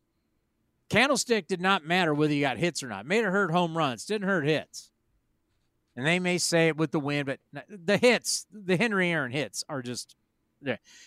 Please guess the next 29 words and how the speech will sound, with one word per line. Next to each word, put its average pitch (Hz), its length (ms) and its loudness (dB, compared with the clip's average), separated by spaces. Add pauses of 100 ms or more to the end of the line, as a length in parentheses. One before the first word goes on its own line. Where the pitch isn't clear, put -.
Yes, 170 320 4
Willie 214 240 4
Mays 196 320 6
defensively 175 500 0
playing 156 300 0
center 147 260 -4
field. 139 380 0 (400)
I 147 160 2
got 147 340 0
you, 131 100 -2
whoever 131 300 0
this 117 200 -6
Dennis 135 420 -4
Randolph 123 500 -4
is. 101 300 -4
But, 127 340 0
uh, 123 380 4 (680)
uh, 147 300 2
I'm 156 160 -2
telling 202 400 4
you, 175 340 4 (920)
the 147 120 0
numbers 165 420 2
speak 151 260 0
for 147 140 -2
itself 131 480 0
with 123 360 -4
Henry 131 360 -6
Aaron. 98 260 -10